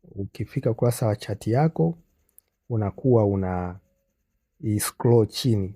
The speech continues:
Unavuta tu chini hivi, zinatokea ile locked chat. Basi unaangalia, umetumia ku, una unlock kwa nini? Mimi nimetumia uso. Unaangalia,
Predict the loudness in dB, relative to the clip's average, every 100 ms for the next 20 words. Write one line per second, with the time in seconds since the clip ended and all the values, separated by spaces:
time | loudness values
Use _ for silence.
0 | -8 -6 -4 0 0 2 0 -2 -6 0
1 | 2 4 4 4 2 -2 -6 -8 -4 -2
2 | -2 -2 -4 -4 -6 -10 -8 -10 -10 -14
3 | _ _ _ _ _ _ _ -8 -4 -4
4 | -6 -6 -4 -2 0 2 2 0 -2 -10
5 | -20 _ _ -12 -6 -6 -4 2 4 4
6 | 0 -4 -4 -4 -4 -8 _ _ -6 -4
7 | 0 0 0 -4 -2 2 0 0 -2 0
8 | 0 0 0 2 2 2 0 -2 -6 _
9 | _ _ _ _ _ -6 -4 -4 -4 0
10 | 2 2 0